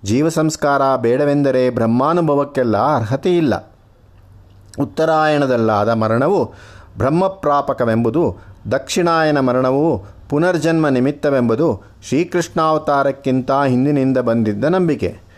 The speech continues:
ಅದು ವೇದದಲ್ಲಿದೆ. ಭೀಷ್ಮರು ಅದನ್ನು ನಂಬಿದ್ದಿರಬೇಕು. ಆದದ್ದರಿಂದಲೇ ಅವರು ಶರತಲ್ಪದ ಯಾತನೆಯನ್ನಾದರೂ ಸಹಿಸಿಕೊಂಡು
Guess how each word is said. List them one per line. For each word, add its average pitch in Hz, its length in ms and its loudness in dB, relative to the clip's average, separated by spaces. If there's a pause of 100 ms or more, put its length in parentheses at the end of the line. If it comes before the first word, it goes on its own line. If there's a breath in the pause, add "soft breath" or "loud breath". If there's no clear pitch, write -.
(200 loud breath)
ಅದು 147 280 0
ವೇದದಲ್ಲಿದೆ. 143 720 0 (460 loud breath)
ಭೀಷ್ಮರು 170 600 0
ಅದನ್ನು 135 320 0
ನಂಬಿದ್ದಿರಬೇಕು. 123 880 -2 (140)
ಆದದ್ದರಿಂದಲೇ 127 960 0 (280 loud breath)
ಅವರು 156 380 2
ಶರತಲ್ಪದ 170 640 -2
ಯಾತನೆಯನ್ನಾದರೂ 147 1080 0
ಸಹಿಸಿಕೊಂಡು 143 880 -2